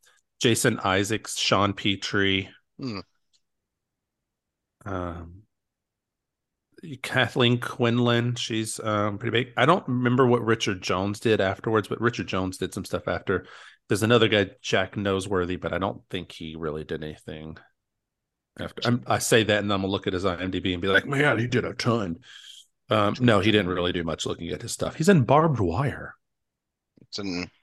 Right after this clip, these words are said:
Speaker 2: interesting one.
Speaker 1: That is an interesting one. Anywho.
Speaker 2: Anyhow.
Speaker 1: So that's, that's it. Um, Avatar is in number three. Next news item we got in the, what is gonna be the final season of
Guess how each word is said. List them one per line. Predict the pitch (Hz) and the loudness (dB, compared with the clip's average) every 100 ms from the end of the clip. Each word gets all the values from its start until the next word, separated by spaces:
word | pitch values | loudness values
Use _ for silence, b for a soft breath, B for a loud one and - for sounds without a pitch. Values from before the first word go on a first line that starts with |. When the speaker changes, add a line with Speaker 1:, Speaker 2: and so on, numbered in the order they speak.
| _ - | _ -10
Speaker 2:
interesting | 95 - 92 90 | -6 -4 -4 -2
one. | 107 - _ _ _ _ | -4 -8 _ _ _ _
Speaker 1:
That | 113 113 | 0 2
is | 143 | 2
an | 90 | 0
interesting | 87 104 - 95 | -2 -4 -2 0
one. | 92 - - | 0 -2 0
Anywho. | 135 - 104 - _ _ _ _ 226 | 2 4 0 0 _ _ _ _ -2
Speaker 2:
Anyhow. | 240 123 92 | 2 2 2
Speaker 1:
So | 92 131 | 6 8
that's, | 127 127 - B B B | 8 4 -10 B B B
that's | 147 135 | 2 4
it. | 98 - - | 4 2 0
Um, | 107 - - | 0 -2 -2
Avatar | 123 107 - 101 90 | 0 0 2 4 4
is | 85 104 | 0 -4
in | 90 87 | -4 -4
number | 82 82 82 B B _ _ | -6 -6 -8 B B _ _
three. | 98 95 87 B B | 4 6 4 B B
Next | 135 139 - | 2 4 8
news | 120 110 | 8 8
item | 107 107 95 | 8 6 4
we | 95 | 2
got | - 95 104 110 - | 2 4 2 0 0
in | 117 110 | 0 2
the, | 98 98 92 90 90 - _ | 2 0 0 -2 -6 -10 _
what | 113 101 | 4 4
is | 90 | 2
gonna | 107 95 | 0 0
be | |
the | 85 | -4
final | - 139 226 | 0 2 4
season | - - 131 123 151 | 0 -2 -2 2 2
of | 104 | 2